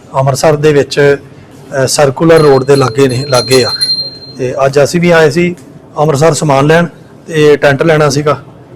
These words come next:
ਤੇ ਟੈਂਟ ਲੈ ਕੇ ਤੇ ਫਿਰ ਤੁਹਾਨੂੰ ਬਾਕੀ ਦੀ ਇੱਥੇ ਦੀ, ਅਹ, ਜਾਣਕਾਰੀ ਦਿੱਤੀ ਹੈ। ਕੋਈ ਥੋੜ੍ਹੀ ਜਿਹੀ ਰਹਿ ਗਈ, ਉਹ ਵੀ ਤੁਹਾਨੂੰ ਦਿੰਦਾ ਮੈਂ ਜਾਣਕਾਰੀ। ਤੇ ਸਾਈਕਲ ਵਾਲੇ ਅਹ, ਡਿਪਾਰਟਮੈਂਟ 'ਚ ਘੁੰਮ ਰਹੇ ਆ ਇਸ ਟਾਈਮ ਅਸੀਂ। ਲਓ ਬਈ, ਇੱਧਰ ਦੇਖ ਲਓ,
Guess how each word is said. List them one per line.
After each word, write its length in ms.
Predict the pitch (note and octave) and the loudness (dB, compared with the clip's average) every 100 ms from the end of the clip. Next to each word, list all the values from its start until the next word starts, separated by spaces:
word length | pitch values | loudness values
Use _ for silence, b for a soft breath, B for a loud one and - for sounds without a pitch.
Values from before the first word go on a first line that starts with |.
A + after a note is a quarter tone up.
| - | -10
ਤੇ 80 | D#3 | -8
ਟੈਂਟ 340 | C3 C#3+ C3+ D#3+ | -4 -2 -2 0
ਲੈ 240 | C#3+ C3 | 0 0
ਕੇ 140 | C3 | 0
ਤੇ 100 | D3 | 0
ਫਿਰ 120 | C#3 D3 | 0 -2
ਤੁਹਾਨੂੰ 300 | D3+ C#3 B2+ | -2 -2 -2
ਬਾਕੀ 360 | B2+ - C3+ | -4 -2 -4
ਦੀ 220 | C3+ C#3+ C#3+ | -2 -4 -2
ਇੱਥੇ 300 | C3+ C3 D3+ | -4 -4 -6
ਦੀ, 180 | C#3 C#3 | -4 -4
ਅਹ, 680 | - - - - - - C3+ | -6 -20 -20 -20 -18 -6 -2
ਜਾਣਕਾਰੀ 460 | C3+ C3+ C3 C#3 | 0 0 0 -2
ਦਿੱਤੀ 240 | C#3 C3 D#3+ | -2 -2 0
ਹੈ। 40 | |
ਕੋਈ 160 | D3 D3 | 2 0
ਥੋੜ੍ਹੀ 260 | - E3 | 0 -2
ਜਿਹੀ 120 | F3+ E3 | 0 2
ਰਹਿ 140 | D3 | 2
ਗਈ, 140 | D#3+ | 2
ਉਹ 80 | E3 | 2
ਵੀ 100 | D#3+ | 2
ਤੁਹਾਨੂੰ 240 | E3 D3+ B2+ | 0 -2 -2
ਦਿੰਦਾ 240 | A#2+ B2+ | -4 -2
ਮੈਂ 140 | C3 | -4
ਜਾਣਕਾਰੀ। 480 | B2+ A#2+ A2+ B2 D3+ - B B B - - | -6 -8 -8 -6 -6 -10 B B B -18 -6
ਤੇ 340 | B2 B2 B2+ - - - - | -4 -2 -4 -8 -16 -20 -18
ਸਾਈਕਲ 420 | - C#3+ C#3 - | -4 0 2 2
ਵਾਲੇ 340 | D#3 D3 D3 C#3+ B B B B - | 4 4 4 0 B B B B -6
ਅਹ, 280 | C3+ B2+ | -2 -2
ਡਿਪਾਰਟਮੈਂਟ 560 | C3 C#3 C3 C#3+ E3 D#3 | -2 -2 0 0 2 0
'ਚ 100 | D3+ | 0
ਘੁੰਮ 300 | C#3+ F3+ C#3 | 0 0 0
ਰਹੇ 160 | B2 B2+ | 0 0
ਆ 40 | |
ਇਸ 120 | B2 | 0
ਟਾਈਮ 260 | - A#2+ A#2 | -2 -4 -4
ਅਸੀਂ। 180 | - A2 - - - - - - - - - - | -8 -12 -16 -18 -20 -20 -20 -20 -20 -20 -20 -14
ਲਓ 240 | C#3 D3+ | -2 0
ਬਈ, 240 | E3+ F3 C3 - - - - - D3+ | 0 -2 -4 -10 -20 -20 -20 -8 -6
ਇੱਧਰ 180 | F3 E3+ | 0 0
ਦੇਖ 240 | E3+ C#3+ | 2 0
ਲਓ, 240 | D3 C#3 | 0 -4